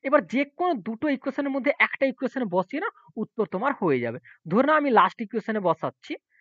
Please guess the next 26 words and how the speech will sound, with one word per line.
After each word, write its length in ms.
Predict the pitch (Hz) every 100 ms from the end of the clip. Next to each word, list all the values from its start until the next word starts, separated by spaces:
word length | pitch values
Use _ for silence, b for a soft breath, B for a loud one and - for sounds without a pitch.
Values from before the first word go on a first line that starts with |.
| b b
তো 40 | 233
লাস্ট 280 | 185 214 -
ইকুয়েশনে 240 | - 294
দেখো, 220 | 254 208 - b b _ _ _ _ _ _ -
এখানে 220 | 196 277 285
বলছে 220 | 262 190 247 - b b _ _ _ _
এক, 220 | - 233 - _ _ _ _ _ - _ _ _ _ _ _ _ _ _ _
এক 180 | 226 262 285
ইয়ারের 320 | 277 208 320 - _ _ _ -
মানে 160 | 190 -
এক 200 | 208 233 220
বছরের 420 | 262 254 202 226 - _ _ _ -
সুদ 180 | 285 - 269
কত 100 | 240
আমাদের? 260 | 226 240 -
ষাট 160 | 262 202 -
টাকা। 220 | 127 - - _ -
তো 40 |
দশ 280 | 175 208 262 262
বছরের 280 | 277 285 285
সুদ 200 | - 294 -
কত 160 | 269
হয়ে 200 | 240 202 147
যাবে? 120 | 131 _ _ _ _
ছশো 280 | - 175 233
টাকা। 260 | 220 208